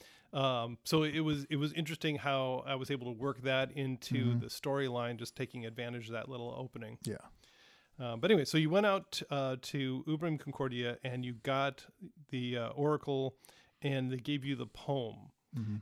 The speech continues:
Speaker 1: And everybody just kind of started brainstorming about what the poem meant. Uh, what, what was your thoughts when you first got that poem? 'Cause obviously it was hideously open-ended.
Speaker 2: It is, but I thought it was a one,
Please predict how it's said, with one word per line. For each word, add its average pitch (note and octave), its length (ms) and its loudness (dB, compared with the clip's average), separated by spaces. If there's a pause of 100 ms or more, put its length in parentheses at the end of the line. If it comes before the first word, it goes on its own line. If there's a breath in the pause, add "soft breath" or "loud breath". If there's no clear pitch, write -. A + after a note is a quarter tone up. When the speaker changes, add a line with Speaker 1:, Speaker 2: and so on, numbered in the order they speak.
Speaker 1:
And C3+ 180 0
everybody D#3 540 2
just C3+ 240 -4
kind C3+ 240 0
of B2 140 -4
started B2+ 380 0
brainstorming B2+ 680 -2
about B2 320 0
what C#3 160 -2
the C3+ 80 -10
poem C3 380 0
meant. A#2+ 320 -4
Uh, C3+ 200 -2 (240)
what, D#3+ 220 6
what F#3+ 140 2
was A#3 160 0
your D#3+ 100 4
thoughts D3+ 480 -2
when C3+ 160 0
you B2 100 -2
first F3+ 320 0
got C#3 160 6
that C3 180 0
poem? B2+ 200 0
'Cause B2 220 -8
obviously D#3 520 0
it D#3 60 0
was C#3+ 220 0 (500 soft breath)
hideously G#3 520 4
open-ended. A2+ 580 -2 (320)
Speaker 2:
It F#3+ 180 12
is, F3+ 180 12
but D3 140 12
I D3 80 8
thought D3+ 180 8
it C#3 80 8
was B2+ 160 10
a A2+ 140 6
one, A2+ 400 4